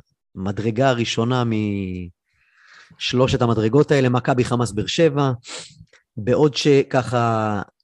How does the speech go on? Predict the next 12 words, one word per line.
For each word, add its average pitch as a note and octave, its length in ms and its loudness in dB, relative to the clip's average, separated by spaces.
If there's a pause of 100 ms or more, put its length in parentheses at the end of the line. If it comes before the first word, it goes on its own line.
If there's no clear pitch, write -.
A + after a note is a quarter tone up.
(160)
כולנו, C3 840 0 (160)
אה, G#2+ 220 -2
אה, G#2 280 -4
מנס-, G2 580 -6
מתכוננים C3+ 1000 0
ומנסים G#2+ 440 0
להבין C3 300 2
את D3 140 -2
מתווה G#2+ 300 0
הכרטיסים B2 500 -4
לדרבי, A#2 560 2 (420)
שאני G#2+ 320 -4